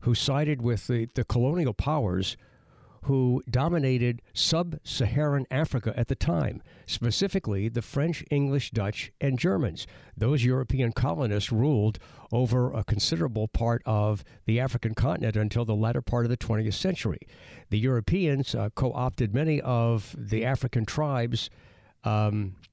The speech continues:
co-opted many of the African tribes, uh, that,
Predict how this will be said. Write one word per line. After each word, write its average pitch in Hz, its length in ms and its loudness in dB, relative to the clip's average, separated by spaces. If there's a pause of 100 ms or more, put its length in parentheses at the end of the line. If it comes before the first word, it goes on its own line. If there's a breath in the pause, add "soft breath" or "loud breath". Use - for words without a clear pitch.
(480)
co-opted 135 400 0
many 139 160 2
of 120 80 0
the 127 120 0
African 123 340 0
tribes, 127 580 -2
uh, 110 300 2
that, 113 160 -2